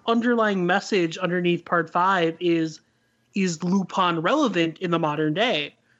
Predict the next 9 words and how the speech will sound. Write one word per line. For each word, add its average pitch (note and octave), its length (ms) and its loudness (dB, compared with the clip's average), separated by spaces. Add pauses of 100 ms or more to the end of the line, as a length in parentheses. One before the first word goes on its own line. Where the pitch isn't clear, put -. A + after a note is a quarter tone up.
(160)
Like, D#3 180 0
they F3+ 80 0
bring F3 300 0
in F#3+ 80 -2
all F3 200 0
this F3 160 -2
modern E3+ 380 0
technology. E3 1080 0 (360)
Uh, D3+ 280 0